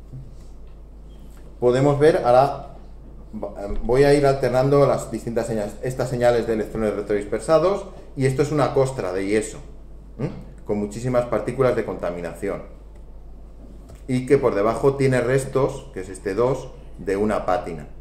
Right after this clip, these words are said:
y por debajo vendría el sustrato pétreo. Podemos ver cosas como estas, ¿no?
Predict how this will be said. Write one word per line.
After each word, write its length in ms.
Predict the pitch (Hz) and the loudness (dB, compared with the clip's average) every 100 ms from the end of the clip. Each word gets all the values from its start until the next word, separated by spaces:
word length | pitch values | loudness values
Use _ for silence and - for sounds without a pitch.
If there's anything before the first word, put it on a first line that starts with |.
| - - - - | -18 -18 -18 -14
y 80 | 92 | -10
por 180 | 90 80 | -6 -4
debajo 400 | 82 85 - 95 | 0 -2 -2 -4
vendría 720 | 95 95 107 110 - - - 87 | -2 -2 0 2 0 -4 -12 -12
el 100 | 82 | -12
sustrato 540 | 80 - 82 - 71 | -12 -8 -8 -8 -10
pétreo. 320 | 69 - 104 135 - - - - - - - - - - - - - - - - | -10 -10 -10 -10 -14 -16 -16 -16 -16 -16 -16 -16 -16 -16 -16 -16 -16 -18 -18 -2
Podemos 300 | 120 147 185 | 4 4 4
ver 160 | 190 185 | 2 0
cosas 240 | 185 190 | -2 -4
como 300 | - 135 131 | -2 2 4
estas, 380 | - - 76 - | 2 0 -10 -6
¿no? 240 | 156 - | -6 -6